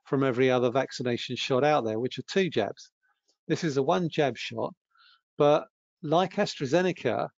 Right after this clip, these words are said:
it's an adenovirus, and there are concerns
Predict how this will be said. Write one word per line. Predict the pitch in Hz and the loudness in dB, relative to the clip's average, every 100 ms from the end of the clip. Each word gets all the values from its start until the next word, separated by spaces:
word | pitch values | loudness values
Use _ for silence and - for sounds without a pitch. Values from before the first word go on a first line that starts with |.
| _ _ _ | _ _ _
it's | 135 156 | -6 -2
an | 143 | -2
adenovirus, | 113 160 175 139 104 101 101 127 - - _ - | 2 2 4 2 2 2 2 -2 -6 -18 _ -2
and | 160 160 156 131 | 2 2 0 2
there | 165 165 | 4 4
are | 160 | 2
concerns | 165 151 165 151 143 - | -4 -4 0 0 -2 -10